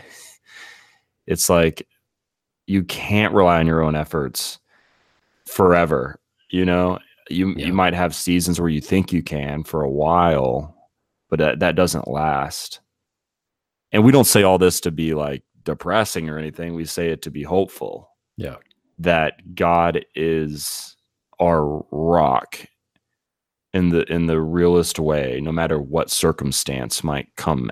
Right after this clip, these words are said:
Speaker 1: at us in our eventual passing, we'll have to
Speaker 2: Yeah.
Speaker 1: relinquish all control. That
Speaker 2: And
Speaker 1: God is
Speaker 2: also,
Speaker 1: faithful.
Speaker 2: Yeah. It also makes me think that it, it's so difficult to do. Like, and I think we were talking about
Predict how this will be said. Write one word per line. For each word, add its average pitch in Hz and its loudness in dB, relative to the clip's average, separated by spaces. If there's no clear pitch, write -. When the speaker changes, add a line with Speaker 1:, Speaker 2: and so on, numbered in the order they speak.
Speaker 1:
at 69 -4
us - -4
in 85 0
our 80 4
eventual 76 -2
passing, 67 -6
we'll 80 0
have 80 0
to 80 -4
Speaker 2:
Yeah. 76 -4
Speaker 1:
relinquish 78 0
all 69 2
control. 65 -2
That 85 2
Speaker 2:
And 98 0
Speaker 1:
God 107 4
is 143 0
Speaker 2:
also, 87 0
Speaker 1:
faithful. 65 -6
Speaker 2:
Yeah. 85 -6
It 113 0
also 120 4
makes 104 2
me 90 0
think 85 -6
that 80 -10
it, - -14
it's - -14
so 101 -4
difficult 82 -12
to - -18
do. - -16
Like, 131 -20
and 92 0
I 92 2
think 92 -2
we 104 0
were 87 -2
talking 85 -6
about 78 -10